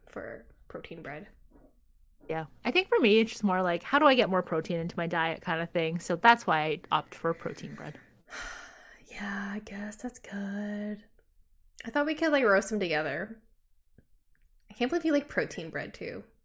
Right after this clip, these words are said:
Speaker 2: I need to sometimes agree with him to, like, seem, like, a little bit more impartial.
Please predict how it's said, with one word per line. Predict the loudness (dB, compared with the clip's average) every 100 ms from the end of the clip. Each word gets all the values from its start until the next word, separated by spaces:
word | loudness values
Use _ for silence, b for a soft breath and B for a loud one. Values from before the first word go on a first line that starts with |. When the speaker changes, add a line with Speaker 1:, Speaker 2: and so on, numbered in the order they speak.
| _ _ _ _ 2
Speaker 2:
I |
need | 4 6
to | 4 8
sometimes | 8 8 6 6
agree | 4 2 2
with | 4 6
him | 6 6 4
to, | 2 0 2
like, | 0
seem, | 0 -2 -2 0
like, | -2 0
a | 0
little | 0 0 -2
bit | -4 -6
more | -6
impartial. | -6 -4 -4 -4 -8 -12